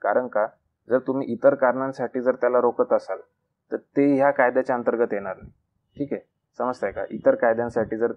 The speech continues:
इ-, इतर गोष्टींमधनं तुम्ही त्यांना रोखत असाल तर ते या कायद्याच्या आधारावर येणार नाही. पण just because एखादा व्यक्ती अस्पृश्य आहे म्हणून तुम्ही त्याला त्या ठिकाणी प्रवेश करण्यापासून रोखताय, तर मग ते ह्या कायद्याच्या अंतर्गत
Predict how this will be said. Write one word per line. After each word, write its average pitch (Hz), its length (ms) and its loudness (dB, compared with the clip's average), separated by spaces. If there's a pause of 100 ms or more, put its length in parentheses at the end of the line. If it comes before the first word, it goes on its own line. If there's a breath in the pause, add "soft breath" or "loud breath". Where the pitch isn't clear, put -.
इ-, 110 120 -10 (220)
इतर 131 340 4 (300)
गोष्टींमधनं 117 680 -4
तुम्ही 110 240 -6
त्यांना 110 220 -2
रोखत 104 300 -4
असाल 117 260 -2 (320)
तर - 40 -4
ते 131 180 -2
या 131 140 8
कायद्याच्या 113 440 2 (120)
आधारावर 107 400 -2
येणार 113 260 -2
नाही. - 140 -20 (320)
पण 117 180 0
just 131 320 0
because 135 320 4 (680)
एखादा 123 340 2
व्यक्ती 113 420 0 (240)
अस्पृश्य 135 500 0
आहे 95 140 -8 (280)
म्हणून 160 220 0
तुम्ही 151 260 -2
त्याला 135 240 4
त्या 127 140 2
ठिकाणी 120 380 2 (100)
प्रवेश 113 320 2
करण्यापासून 110 560 4
रोखताय, 107 360 -4 (380)
तर - 200 6
मग 135 140 0
ते 123 180 4
ह्या 123 180 6
कायद्याच्या 104 440 -4
अंतर्गत 101 480 0